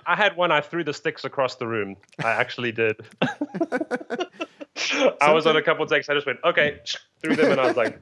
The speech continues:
Speaker 2: <laughs>
Speaker 1: "Take a one-minute breather and come back."
Speaker 2: That's, you know,
Speaker 1: So
Speaker 2: that's honestly the best thing you can do. You know, it's like, I'm a, I'm a terrible
Speaker 1: Right.
Speaker 2: golfer, uh, but I like to play.
Speaker 1: Dude,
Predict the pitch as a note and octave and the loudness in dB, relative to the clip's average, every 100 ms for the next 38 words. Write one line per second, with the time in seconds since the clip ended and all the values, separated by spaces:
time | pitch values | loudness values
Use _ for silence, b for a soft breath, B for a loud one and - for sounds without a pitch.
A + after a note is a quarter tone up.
0 | _ _ _ D#3 D#3+ C#3+ C#3+ C#3+ C#3 A#2+ | _ _ _ 2 4 4 4 2 2 0
1 | C3+ B2+ A#2+ A2 A#2 G#2+ G2+ - - C#3 | 2 2 0 0 -2 0 -4 -4 -6 -4
2 | E3+ - - A2+ C#3 D#3 - G#2+ A#2 C3 | -4 -8 -12 -6 -4 -4 -6 -6 -4 -4
3 | - C3 C#3 C3 C#3+ B2 G#2 A#2+ - B2+ | -4 -6 -4 -4 -4 -4 -4 -4 -4 -6
4 | A#2+ A2 A2+ B2 G#2 G2+ G2+ A#2 G#2+ - | -6 -6 -4 -4 -4 -6 -6 -4 -6 -8
5 | _ b b b - C#3 C#3 - C#3 - | _ b b b -4 -2 -2 -4 -6 -2
6 | C#3 A2 C3 A2+ G#2 A2+ A2 D3 _ b | 0 0 -2 -2 -2 -2 -6 -8 _ b
7 | b b b b G#2+ G#2+ G#2 A2 A2 A2 | b b b b -4 -2 -2 -4 -2 -2
8 | C#3+ - F#2 G#2 G#2+ B2+ A2 G2 | -4 -6 -6 -4 -4 -4 -6 -6